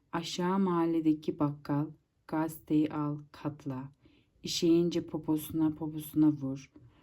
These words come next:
Böylece ya-, yapamamasını gerektiğini öğrenir," dedi. Hatırlıyor musun? Neyse ki kimse bu öneriyi ciddiye almadı.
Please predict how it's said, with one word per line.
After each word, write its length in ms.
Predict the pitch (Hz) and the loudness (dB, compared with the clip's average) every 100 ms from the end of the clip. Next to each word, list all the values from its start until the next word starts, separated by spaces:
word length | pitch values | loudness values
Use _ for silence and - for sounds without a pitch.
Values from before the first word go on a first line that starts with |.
| _ _ _ | _ _ _
Böylece 460 | 190 214 214 190 180 | 4 6 4 4 6
ya-, 300 | 175 160 - | 8 4 0
yapamamasını 920 | 180 156 170 170 160 160 160 160 160 | -6 -4 2 4 4 2 0 0 2
gerektiğini 600 | 156 151 147 - 156 156 | 2 2 0 2 6 8
öğrenir," 580 | 151 147 139 139 143 - _ - - - _ _ | 6 4 2 0 -4 -14 _ -20 -20 -20 _ _
dedi. 220 | 160 151 | 0 2
Hatırlıyor 500 | 147 147 - 214 311 | 0 -2 -6 4 4
musun? 380 | 302 202 - 156 - _ _ - _ | 6 2 -2 -8 -12 _ _ -20 _
Neyse 420 | 208 247 262 254 | 4 8 8 6
ki 160 | - 190 | -2 -2
kimse 380 | 214 202 202 180 | 0 0 0 2
bu 380 | 190 185 - - - | 4 4 4 -4 -2
öneriyi 520 | 170 165 160 175 175 | 2 2 2 -2 -4
ciddiye 420 | - - 170 160 | -10 -4 0 2
almadı. 520 | 156 151 147 147 143 | 4 6 4 4 -4